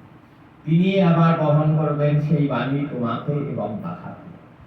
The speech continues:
তখন তোমাকে তাহাকে এক হয়ে যাবে, যদিও এক হয়েই রয়েছে। এটার মানে কি?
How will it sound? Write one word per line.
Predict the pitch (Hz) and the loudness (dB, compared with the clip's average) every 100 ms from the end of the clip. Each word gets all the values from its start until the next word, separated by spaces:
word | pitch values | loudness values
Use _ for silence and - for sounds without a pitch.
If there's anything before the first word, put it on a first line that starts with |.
| - - | -20 -18
তখন | 131 156 190 190 165 | -8 -2 2 2 2
তোমাকে | 165 151 156 147 143 | 2 2 0 0 -4
তাহাকে | 143 143 135 123 131 131 - | -4 -6 -6 -8 -10 -10 -8
এক | 127 131 - | -8 -8 -12
হয়ে | 113 101 | -14 -12
যাবে, | 92 90 85 90 - - - - - | -12 -12 -14 -16 -18 -20 -20 -18 -10
যদিও | 147 151 156 156 - | -6 -2 0 0 0
এক | 135 143 - - | -2 -2 -4 -8
হয়েই | 113 135 160 123 | -4 0 2 2
রয়েছে। | 110 85 - - - - - - - - 120 | -2 -6 -8 -14 -16 -20 -20 -20 -20 -20 -12
এটার | 147 156 | -6 -4
মানে | 151 147 | -4 -6
কি? | - 151 | -10 -12